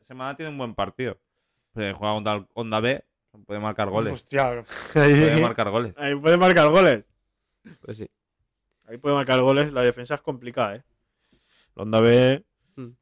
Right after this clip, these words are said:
Speaker 2: tiene una
Speaker 3: Y más, y
Speaker 2: defensa
Speaker 3: más. Uf, y Jalí también lo pasará mal entonces.
Speaker 2: Sí, Jalí también, porque son muy veloces.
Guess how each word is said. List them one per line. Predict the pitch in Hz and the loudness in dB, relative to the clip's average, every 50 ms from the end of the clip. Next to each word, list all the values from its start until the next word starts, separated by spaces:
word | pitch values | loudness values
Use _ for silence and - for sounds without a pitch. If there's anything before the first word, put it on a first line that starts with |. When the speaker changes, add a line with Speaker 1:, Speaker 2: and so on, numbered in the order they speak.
| _ _ _ | _ _ _
Speaker 2:
tiene | - 110 117 120 | -18 -14 -10 -6
una | 120 123 | -4 -2
Speaker 3:
Y | 120 | -2
más, | 117 120 120 120 123 | -2 -2 -4 -4 -4
y | |
Speaker 2:
defensa | 123 120 120 120 | -2 -2 0 0
Speaker 3:
más. | 120 120 - _ _ _ _ _ _ | -2 -4 -6 _ _ _ _ _ _
Uf, | - 151 139 - - | -4 -4 -4 -4 -8
y | - 117 | -12 -10
Jalí | - - 113 117 127 | -8 -6 -4 -4 -4
también | 127 147 143 139 139 131 | -4 -4 -4 -4 -2 -2
lo | 123 117 | -2 -4
pasará | 117 113 110 113 107 104 | -4 -6 -8 -10 -10 -10
mal | 107 107 104 | -8 -10 -10
entonces. | 101 101 95 101 98 95 98 95 - _ | -12 -14 -14 -16 -18 -18 -18 -20 -20 _
Speaker 2:
Sí, | _ - - 123 117 110 | _ -18 -14 -14 -12 -10
Jalí | 101 113 110 110 110 | -10 -10 -10 -8 -6
también, | 117 120 120 123 123 127 | -4 -2 0 0 0 0
porque | 127 131 127 113 120 110 | 0 -4 -6 -4 -2 -4
son | 104 - 127 131 | -2 -2 -2 -2
muy | 135 135 135 143 147 147 | 0 2 4 4 6 6
veloces. | 143 147 131 135 143 139 - 120 101 95 _ _ | 6 6 4 4 2 2 -2 -6 -10 -10 _ _